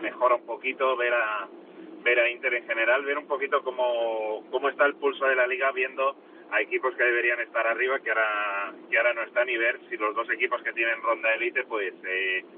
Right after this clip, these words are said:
van a estar pensando más en lo que les viene, o sea, el Palma ya va a estar pensando más,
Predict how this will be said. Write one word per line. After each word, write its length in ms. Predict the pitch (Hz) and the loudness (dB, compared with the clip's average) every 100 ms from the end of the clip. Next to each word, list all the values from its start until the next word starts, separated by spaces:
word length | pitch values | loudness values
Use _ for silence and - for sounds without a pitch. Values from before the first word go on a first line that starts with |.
| - - - | -20 -8 2
van 160 | - | 2
a 40 | - | 2
estar 220 | - 127 | 0 0
pensando 420 | 135 - 127 131 | -4 -4 -4 -2
más 180 | 110 104 | -2 -2
en 120 | 107 104 | -4 -4
lo 100 | 107 | -4
que 100 | 104 | -2
les 400 | 101 101 196 - | 0 0 -2 -2
viene, 200 | 98 95 - - | 2 2 0 -8
o 100 | - - | -10 -4
sea, 260 | - - | 2 2
el 140 | - - | 0 -2
Palma 260 | - 120 | 0 2
ya 60 | 120 | 4
va 60 | 120 | 2
a 20 | |
estar 180 | - - | 0 -4
pensando 400 | 120 110 117 117 | -6 -6 -4 -2
más, 220 | - | -2